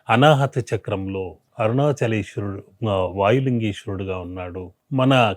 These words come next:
కంఠస్థానం నుండి సహస్రారం వరకు చిదంబరేశ్వరుడుగా ఉన్నాడు ఆకాశతత్వంతో. ఇలా ఆయన్ని ప్రతినిత్యం వేడుకోవాలి. అంతేకాని ఏదో శివరాత్రి వచ్చిందని మాత్రం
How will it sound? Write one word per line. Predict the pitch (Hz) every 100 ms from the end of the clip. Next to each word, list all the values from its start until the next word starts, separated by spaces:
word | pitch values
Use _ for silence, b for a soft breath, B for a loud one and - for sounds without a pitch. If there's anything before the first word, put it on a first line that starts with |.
| -
కంఠస్థానం | 135 131 147 - 135 117 110
నుండి | 110 117 123 113 90
సహస్రారం | - 113 127 - 127 113 104 98
వరకు | 95 95 92 - - _ _ -
చిదంబరేశ్వరుడుగా | 127 127 147 135 107 - 110 98 98 92
ఉన్నాడు | 90 95 92 87 92 92
ఆకాశతత్వంతో. | 92 95 - - 101 - 87 107 90 87 - 92 - _ b b b b -
ఇలా | 139 147 139 107 104 123 135 - -
ఆయన్ని | 147 147 135
ప్రతినిత్యం | - 131 185 180 190 - 202 185 156
వేడుకోవాలి. | 131 107 90 92 80 - _ _
అంతేకాని | 120 131 170 165 160 147 147
ఏదో | 131 135 147
శివరాత్రి | - 110 117 135 139 143
వచ్చిందని | 135 117 131 123 120 117
మాత్రం | 110 104 98 - 104